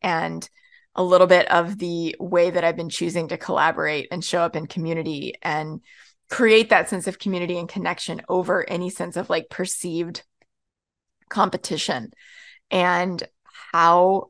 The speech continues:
much peace and joy it has brought to me. And it is even bringing to me to retell this to you. So I wanna say thank you for being on this journey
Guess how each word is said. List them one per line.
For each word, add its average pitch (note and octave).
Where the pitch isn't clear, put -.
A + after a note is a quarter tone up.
much F3
peace E3+
and D#3+
joy D3
it F3+
has E3+
brought -
to A#3
me. B3+
And F3+
it E3+
is E3+
even D#3+
bringing E3
to -
me D#3+
to -
retell D#3+
this -
to D#3+
you. C3
So D3
I F3+
wanna G#3+
say E4
thank G3
you F3
for F3+
being E3+
on D#3+
this E3+
journey D#3+